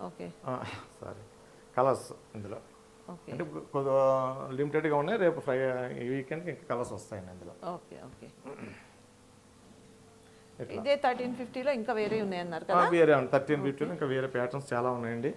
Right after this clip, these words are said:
Speaker 1: ఓకే.
Speaker 2: ఇదిగోండి, ఇది రంగ్ కార్డ్ అండి ఇది.
Speaker 1: ఆహాహా.
Speaker 2: రంగ్ కార్డ్ డిజైన్.
Speaker 1: ఓకే.
Speaker 2: పళ్ళు ప్లెయిన్,
Speaker 1: ఆహా.
Speaker 2: బ్లౌజ్ కాంట్రాస్ట్,
Speaker 1: ఆహాహా.
Speaker 2: శారీ అంతా
Speaker 1: శారీ అంతా ఇలా
Speaker 2: రంగ్
Speaker 1: వస్తుంది.
Speaker 2: తరంగ్.
Speaker 1: ఓకే.
Speaker 2: ఇట్లా.
Speaker 1: ఏమంటారండి?
Speaker 2: రంగ్ తరంగ్.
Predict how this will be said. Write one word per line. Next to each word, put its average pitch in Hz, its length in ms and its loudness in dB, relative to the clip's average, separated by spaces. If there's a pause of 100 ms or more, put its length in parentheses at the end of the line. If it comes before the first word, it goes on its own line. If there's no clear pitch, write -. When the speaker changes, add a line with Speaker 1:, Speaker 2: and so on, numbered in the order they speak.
Speaker 1:
ఓకే. 170 400 -12
Speaker 2:
ఇదిగోండి, 110 420 -2 (1040)
ఇది 127 100 2
రంగ్ 151 280 2
కార్డ్ 156 240 10
అండి 101 200 -2
ఇది. 107 140 -4 (320)
Speaker 1:
ఆహాహా. 190 520 -4
Speaker 2:
రంగ్ 139 180 4
కార్డ్ 165 260 6
డిజైన్. 127 380 0 (320)
Speaker 1:
ఓకే. 185 260 -10 (680)
Speaker 2:
పళ్ళు 139 280 4
ప్లెయిన్, 131 400 2 (540)
Speaker 1:
ఆహా. 208 320 -6 (140)
Speaker 2:
బ్లౌజ్ 127 340 0
కాంట్రాస్ట్, 120 600 -4 (380)
Speaker 1:
ఆహాహా. 240 320 -4
Speaker 2:
శారీ 127 300 4
అంతా 160 440 0
Speaker 1:
శారీ 214 280 2
అంతా 196 280 -4
ఇలా 185 180 -2
Speaker 2:
రంగ్ - 80 0
Speaker 1:
వస్తుంది. 147 300 0
Speaker 2:
తరంగ్. 110 360 2 (360)
Speaker 1:
ఓకే. 180 380 -10
Speaker 2:
ఇట్లా. - 400 -6
Speaker 1:
ఏమంటారండి? 220 560 2 (160)
Speaker 2:
రంగ్ 139 300 4
తరంగ్. 110 300 4